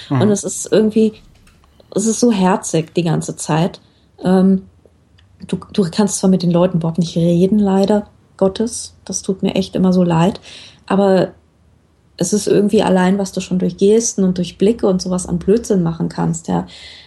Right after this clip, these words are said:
Speaker 2: Es ist irgendwie total nett und herzlich und, ähm, irgendwie will man das dann auch mal wieder.
Speaker 1: Mhm.
Speaker 2: Nicht, nicht so komisch beäugt werden, sondern einfach so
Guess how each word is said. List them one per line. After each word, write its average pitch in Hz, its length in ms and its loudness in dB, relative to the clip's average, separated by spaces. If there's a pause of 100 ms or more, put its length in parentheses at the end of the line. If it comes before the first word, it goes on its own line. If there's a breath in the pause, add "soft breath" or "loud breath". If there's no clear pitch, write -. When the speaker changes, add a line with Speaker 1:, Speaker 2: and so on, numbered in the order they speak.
(120 loud breath)
Speaker 2:
Es 175 160 -2
ist 185 140 0
irgendwie 202 340 2
total 196 760 2 (840)
nett 175 420 0
und 165 200 -2
herzlich 170 760 -2
und, 170 440 -4
ähm, 175 340 0 (420 loud breath)
irgendwie 208 380 2
will 202 140 4
man 208 180 2
das 165 160 -4
dann 165 160 -4
auch - 180 0
mal 170 220 0
wieder. 160 400 2 (200)
Speaker 1:
Mhm. 117 380 0
Speaker 2:
Nicht, 196 200 -10
nicht 190 160 0
so 196 100 0
komisch 190 360 -2
beäugt - 380 -2
werden, 202 240 0
sondern 185 340 2
einfach 190 320 -2
so 185 420 0